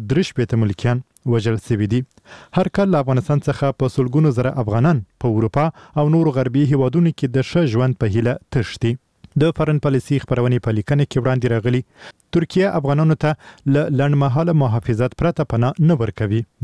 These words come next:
دا کار د سوریې، عراق او نورو هیوادونو له وګړو سره هم کوي. د بریتانیا انډیپندنت فارسي ژبې ورځپاڼې د افغانستان د حکومت پر هغې غوښتنې لیکنه خپره کړې چې د تاوتریخوالي د کمولو پر ځای یې د اوربند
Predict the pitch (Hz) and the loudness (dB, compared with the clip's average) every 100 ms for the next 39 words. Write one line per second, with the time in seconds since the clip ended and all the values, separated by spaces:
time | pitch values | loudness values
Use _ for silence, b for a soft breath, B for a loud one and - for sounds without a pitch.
0 | 120 131 147 143 - - 135 147 - 120 | -2 0 -2 -4 -8 -8 -2 -2 0 0
1 | 131 151 - - 127 131 147 - B B | 2 0 -4 -2 0 0 -2 -8 B B
2 | 143 151 165 165 165 143 127 151 143 120 | 0 2 2 4 2 2 2 2 2 2
3 | 117 165 143 - 110 95 107 - 101 120 | 0 0 0 -2 -2 0 -2 -2 0 -2
4 | - _ _ _ B B B B 180 196 | -4 _ _ _ B B B B 0 2
5 | 190 190 196 180 151 - 170 165 165 - | 2 2 2 0 0 2 2 2 0 0
6 | 139 135 143 127 135 143 147 127 - 135 | -2 0 -2 0 0 0 0 -2 -2 0
7 | 131 120 117 117 117 135 123 117 110 117 | 0 0 0 0 -2 0 0 0 0 0
8 | 135 170 - - - 160 156 165 139 127 | 0 -2 -8 -8 -2 0 2 0 0 -2
9 | - 143 120 110 185 180 - 160 - 160 | 0 2 2 0 0 0 -2 -4 0 -2
10 | 147 143 131 127 123 123 - 139 131 123 | 0 -2 0 -2 -2 -4 0 0 0 0
11 | 120 117 131 131 - 117 107 156 143 104 | 0 0 0 0 -2 -2 0 0 0 -2
12 | 107 _ 123 147 117 107 156 170 | -6 _ -2 0 0 0 0 0